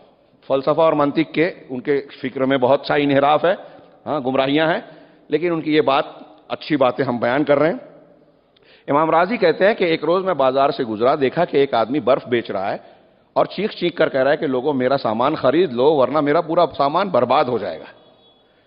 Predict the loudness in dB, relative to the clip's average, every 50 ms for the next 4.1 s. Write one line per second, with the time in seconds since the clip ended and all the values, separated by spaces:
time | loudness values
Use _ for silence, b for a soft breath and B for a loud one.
0 | _ _ _ _ _ _ _ _ _ _ _ _ _ _ -4 -2 0 2 2 0
1 | 0 0 -2 0 2 2 2 2 2 2 2 0 -2 -4 -6 -10 -8 -6 -2 0
2 | 0 0 2 0 0 0 2 0 0 0 0 -2 -2 -2 -2 -2 -2 -2 2 2
3 | 2 4 4 4 2 2 2 0 -2 -4 -6 -2 -2 -2 0 0 -2 -4 -4 -10
4 | -16 -20